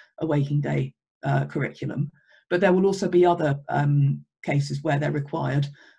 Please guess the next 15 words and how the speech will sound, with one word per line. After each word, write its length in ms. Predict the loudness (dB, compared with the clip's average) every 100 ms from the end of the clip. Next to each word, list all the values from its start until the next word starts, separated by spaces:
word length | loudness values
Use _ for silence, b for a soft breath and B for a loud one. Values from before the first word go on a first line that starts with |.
| 0
um, 380 | 4 4 2 -2
for, 240 | -2 -2
for 180 | -2 -2
other 160 | -2 -2
reasons. 640 | -4 -6 -8 -14 -14 -16 -8
It 80 |
will 120 | -2 2
always 280 | 2 0
depend 300 | -4 -4 -2
on 100 | 0
the 60 | 0
needs 260 | -2 -4 -8
of 60 |
the 80 | -12
child. 420 | -8 -8 -8 -12